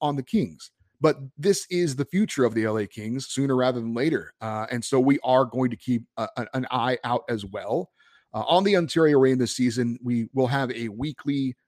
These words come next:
Reign report on Locked On L A Kings, just to give you a quick snapshot of how the team is doing and who are the players, specifically the guys that we named, to, uh, keep an eye on and how they're doing as the season goes along.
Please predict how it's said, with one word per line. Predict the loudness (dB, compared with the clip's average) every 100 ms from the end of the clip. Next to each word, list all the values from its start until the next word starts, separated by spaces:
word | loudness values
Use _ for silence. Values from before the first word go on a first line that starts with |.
| _
Reign | -2 -2 0
report | 0 0 4 4 4 -4 _ _ _ _
on | 0 2
Locked | 2 0 0
On | 2
L | 4
A | 2
Kings, | 0 -4
just | 0 -2
to | 0
give | 0
you | 2
a | 2
quick | 0 -2 -2
snapshot | -4 -4 0 0
of | 0
how | -2 0 2
the | 2
team | 0 -2 -2
is | -2
doing | 0 2 0 -2 -6
and | -6 -6
who | -2 0 0 2
are | 2
the | 2
players, | 0 2 4 2
specifically | 0 -8 -2 0 0 0
the | 0
guys | 0 0 0
that | -2 -4
we | -2 0
named, | 0 -2 -4 -8 -12 _ _ _ _ _ _
to, | 0 4 6 6
uh, | 4 2 -2
keep | -6 -4
an | 0
eye | 0
on | 0 -2
and | -4
how | -2 0 0
they're | 2 0
doing | 0 0 0 -2 -6
as | -8 -8
the | -6
season | -6 -4 -4 -4
goes | -2 -2 -2
along. | -6 -2 2 2 -2